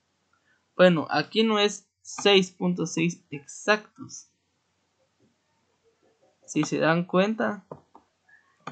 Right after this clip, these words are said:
la raíz está entre punto seis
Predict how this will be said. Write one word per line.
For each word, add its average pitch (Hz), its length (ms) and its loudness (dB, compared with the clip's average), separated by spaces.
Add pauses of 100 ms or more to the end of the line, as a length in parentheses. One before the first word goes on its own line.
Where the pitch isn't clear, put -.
(3500)
la 160 180 4
raíz 156 300 2
está 185 400 4
entre 160 540 -2 (120)
punto 196 360 2
seis 254 520 0